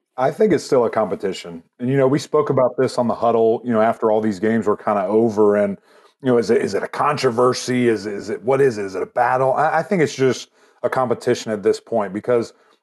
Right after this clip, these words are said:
you threw out those stat lines and, and to the, you know, not in-depth fan or for someone not even a Clemson fan, you look at those stats, you're like, "Man, that, that was kind of a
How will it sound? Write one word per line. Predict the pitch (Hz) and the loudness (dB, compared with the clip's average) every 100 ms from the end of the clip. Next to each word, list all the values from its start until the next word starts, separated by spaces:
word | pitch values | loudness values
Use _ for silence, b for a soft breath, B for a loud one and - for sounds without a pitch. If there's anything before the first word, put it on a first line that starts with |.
| _ | _
you | 127 | -8
threw | - 170 | 0 2
out | 170 143 | 4 4
those | 143 | 0
stat | - 120 104 | 2 0 2
lines | 107 110 110 107 | 0 0 0 -2
and, | 117 | -2
and | 123 117 101 | -2 -4 -4
to | - 127 120 | -2 0 0
the, | 117 117 110 104 - _ _ _ _ _ _ | 0 -2 -2 -4 -8 _ _ _ _ _ _
you | 196 | -2
know, | 131 104 104 - | 0 0 -2 -6
not | 139 131 143 147 - | -8 -2 0 0 0
in-depth | 147 139 135 127 - | -2 2 2 0 -2
fan | 127 117 117 | -2 0 0
or | 127 | 0
for | 139 | -2
someone | - 147 139 | -2 -2 0
not | 131 139 | 2 0
even | 139 | 0
a | 135 | -2
Clemson | - 196 110 - | -4 -8 -8 -8
fan, | 101 | -4
you | 107 135 | 0 2
look | 135 | 0
at | 120 | 0
those | 110 - | 0 0
stats, | 151 151 | -2 -2
you're | 98 | -4
like, | 76 | -2
"Man, | 113 92 | -2 -2
that, | 117 117 | -2 0
that | 120 | 2
was | 110 | 0
kind | - 120 | -2 -2
of | 101 | 0
a | 90 | -2